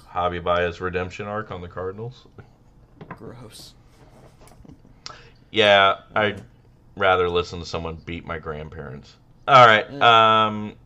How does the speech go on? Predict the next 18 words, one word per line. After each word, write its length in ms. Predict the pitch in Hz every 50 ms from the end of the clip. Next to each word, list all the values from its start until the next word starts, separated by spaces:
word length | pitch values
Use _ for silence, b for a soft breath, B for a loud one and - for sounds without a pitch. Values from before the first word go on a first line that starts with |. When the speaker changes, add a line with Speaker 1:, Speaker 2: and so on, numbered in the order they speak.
| _ -
Speaker 2:
Shout 320 | - - - 165 170 180 196
out 60 | 185
our 100 | 165 147
Patreon 140 | - 156 147
Speaker 1:
patrons. 380 | 135 151 - 156 151 151 104
Speaker 2:
people. 440 | - 147 147 143 - 160 165 175 185 - - - -
Yeah. 480 | - 143 156 151 143 131 113 104 98 98 -
Speaker 1:
The 100 | - 117
ones 240 | 117 123 127 127 123
that 140 | 127 123 123
aren't 180 | 131 139 135
Nazis. 640 | 131 139 156 170 160 - - 71 58 - - - - _ _ - - _ - - _ _ _ -
<laughs> 480 | - - - _ - - - - - -
The 200 | 101 - - 123
Speaker 2:
Yeah. 60 | 127
Speaker 1:
based 480 | - 151 143 143 160 - - - - -
ones. 640 | 143 127 - - 160 - - - - - - - 311
<laughs> 40 | -